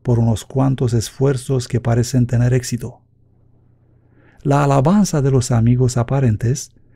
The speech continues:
es más peligrosa que el reproche. Quien se alaba a sí mismo empaña el lustre de sus mejores esfuerzos.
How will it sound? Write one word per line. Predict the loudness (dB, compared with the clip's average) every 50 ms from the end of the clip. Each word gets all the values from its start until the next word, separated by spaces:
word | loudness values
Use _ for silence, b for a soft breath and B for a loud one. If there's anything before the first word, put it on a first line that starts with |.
| b b b b b -4
es | -2 0 0 0 0 0
más | 0 0 0 0
peligrosa | 0 -2 0 0 2 2 2 0 0 0 0 -2 -2 -2
que | 0 0
el | 2 2 2
reproche. | 2 0 0 0 -2 -2 -2 -4 -12 -16 _ _ _ _ _ _ _ _ _ _ _ _ _ _ _ _ _ b b b b b b b b b b b b
Quien | 2 4 4 4
se | 4 2 0
alaba | 2 2 2 2 2 0 0 0
a | 0 -2
sí | -2 -2 0
mismo | 0 0 0 -2 -2 -2 -2 0 -2 -4 -6 _ _ b b b b b b b b 2 4
empaña | 4 4 2 0 -2 0 0 2 2 0 0 0 0 0
el | 0 2
lustre | 2 2 2 0 -2 -4 -4 -2 0 0 0 0 -2
de | -2 -2 -2 -2
sus | 0 -2 0 2
mejores | 2 0 0 -2 -2 -2 0 0 -2 -2 -2
esfuerzos. | -2 -2 -2 -2 -4 -4 -4 -6 -14 -20 -20 -20 -20 _